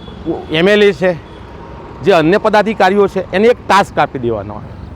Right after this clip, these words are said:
કે ગામડે ગામડે જે આવા જેને કહેવાય કે જેને અન્યાય થયો છે એવા ઉમેદવારોને તમે શોધી નાખો અને એમને બેસાડીને સમજાવો, આ વિવાદને ઠારવાની કોશિશ કરો. કારણ કે એમને ડર છે કે આ વિવાદ કદાચ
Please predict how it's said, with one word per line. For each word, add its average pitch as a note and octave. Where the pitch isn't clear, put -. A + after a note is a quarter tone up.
કે G#3
ગામડે D3+
ગામડે G#3+
જે F#3+
આવા F#3
જેને F#3+
કહેવાય G3+
કે D#3
જેને F#3+
અન્યાય F3+
થયો G3+
છે G3
એવા F#3+
ઉમેદવારોને G3
તમે F#3+
શોધી D3+
નાખો A#2
અને G#3
એમને G3
બેસાડીને F#3
સમજાવો, C3+
આ G3
વિવાદને G#3+
ઠારવાની G3
કોશિશ E3+
કરો. G#2
કારણ A#3
કે B3+
એમને A3+
ડર A3
છે D#3+
કે E3+
આ F3+
વિવાદ G3
કદાચ G3